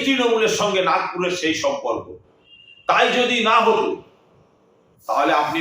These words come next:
ফলো করে দেখুন না, একটা একটা যে কেস, আনিস খান থেকে শুরু করে বিভিন্ন বিষয়, সংখ্যালঘু সম্প্রদায়ের মানুষ এবং গরিব, দলিত, আদিবাসী, মথুয়া সম্প্রদায় থেকে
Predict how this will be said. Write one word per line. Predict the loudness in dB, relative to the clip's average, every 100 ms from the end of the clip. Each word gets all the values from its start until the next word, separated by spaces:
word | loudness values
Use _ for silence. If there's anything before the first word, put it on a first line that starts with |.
| -2
ফলো | 0 0 0
করে | -2 -2
দেখুন | -4 -4 -6
না, | -8 -10 -16 -20 _ _ _ _ -6 -2 0 -2 -6 -16 _ -4 -2
একটা | -2 0 0
একটা | 0 -2 0
যে | 0 -2 0
কেস, | 2 2 0 -6 -4 -2
আনিস | 0 -2 -2
খান | -2 -2
থেকে | -2 -2 -2
শুরু | -2 -2
করে | -2 -2 -6 -12 _ _ _ _ _ -4
বিভিন্ন | -2 0 0 0 0
বিষয়, | 0 -2 -2 -4 -12 _ _ _ _ -8 -4 -4 -4 -2
সংখ্যালঘু | -2 0 0 0 0 0
সম্প্রদায়ের | 0 0 2 4 2
মানুষ | 2 2 0 -4 -12 -20 _ -6
এবং | 0 2 2 4
গরিব, | 4 4 0 -4 -12 -20 _ _ _ _ _ _ _ _ _
দলিত, | 0 2 2 0 0
আদিবাসী, | 0 2 2 0 -2 -4 -8 _ _ _ _ -2
মথুয়া | 0 4 4 4
সম্প্রদায় | 0 0 0 2 0
থেকে | 0